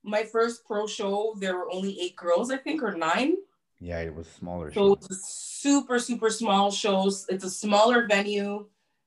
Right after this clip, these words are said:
Speaker 1: Um, so in terms of, like, organization and running around, I, I would say it was about the same. It just, in terms of busyness, it was not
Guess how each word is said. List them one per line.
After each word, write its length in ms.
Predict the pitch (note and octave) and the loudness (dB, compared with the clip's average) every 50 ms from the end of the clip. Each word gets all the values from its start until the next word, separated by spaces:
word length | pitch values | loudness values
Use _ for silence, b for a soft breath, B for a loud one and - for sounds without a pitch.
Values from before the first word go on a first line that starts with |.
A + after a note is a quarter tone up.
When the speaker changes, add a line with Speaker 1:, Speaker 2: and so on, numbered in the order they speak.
| _ _ _ - | _ _ _ -4
Speaker 1:
Um, 500 | E3 F3+ F3+ F3 F3 F3 F3 F3+ F3+ F3+ F3 _ _ _ _ _ _ _ _ _ _ _ - _ _ | 0 0 2 2 2 0 -4 -8 -12 -14 -16 _ _ _ _ _ _ _ _ _ _ _ -20 _ _
so 280 | - - A3+ G3+ G3+ | -8 -2 0 0 0
in 240 | G#3 G#3 G#3+ G3+ F#3+ | 0 -2 -6 -8 -8
terms 440 | - - B3 A3+ A#3 A#3+ B3 A#3+ A#3 | -4 0 2 4 4 4 2 0 0
of, 200 | A3 G#3+ G3+ F#3+ | -2 -2 0 0
like, 240 | F3+ E3+ E3+ - - _ _ _ - | 2 2 0 0 -4 _ _ _ -6
organization 920 | F3+ F#3+ G3 G3+ G#3 G3 G3 G3 F#3+ G3 F#3+ G3 - - G3+ G3 F#3+ F#3 | -4 -4 -2 0 0 0 0 -2 -2 -2 -4 -4 -4 -4 -4 -4 -4 -4
and 80 | E3+ E3+ E3+ | -6 -6 -4
running 260 | E3 E3+ F3 F3 F3+ | -4 -2 -2 -4 -4
around, 560 | E3+ E3 E3+ E3 E3 E3+ E3+ E3+ F3+ F#3+ F#3+ F#3+ _ _ _ _ _ _ _ _ _ _ _ _ _ _ _ _ _ _ _ _ _ _ _ _ - - | -4 -2 0 0 0 0 0 -2 -4 -8 -12 -12 _ _ _ _ _ _ _ _ _ _ _ _ _ _ _ _ _ _ _ _ _ _ _ _ -6 0
I, 240 | - G#3+ A#3 B3+ B3 - | 4 4 4 4 4 4
I 140 | G#3 A#3 | 4 4
would 160 | B3 C4+ B3+ A#3+ | 4 2 -2 0
say 140 | - E4 | 0 2
it 80 | E4 G4+ | 2 2
was 120 | G#4+ A4 | 2 2
about 300 | A#4 - E4 D4+ D4+ D4+ | 4 6 6 6 4 4
the 80 | B3 A3+ | 0 -8
same. 420 | - - G#3+ G#3+ A3+ B3+ D4 C4+ | -4 -2 0 0 0 0 -2 -2
It 120 | A3 G3+ G3 | -2 -4 -4
just, 280 | G3+ G#3 G#3 - - _ - | -4 -4 -6 -8 -12 _ -6
in 160 | G#3 G#3+ G3+ | -6 -4 -2
terms 240 | G3+ A#3+ A#3+ A#3+ B3 | 0 0 0 0 0
of 180 | G#3+ G3 F#3+ | -2 -2 0
busyness, 680 | - A3 A3 G#3+ D4 D4+ D#4 E4+ F4+ G4 G4 - - - - | 2 2 4 4 2 2 4 2 2 2 -2 -6 -12 -10 -8
it 160 | F#3+ F#3 F3 | -6 -4 -2
was 180 | F#3 F3+ D#3+ | -4 -4 -4
not 300 | E3 E3 E3 D3 - - | -4 -4 -4 -4 -4 -4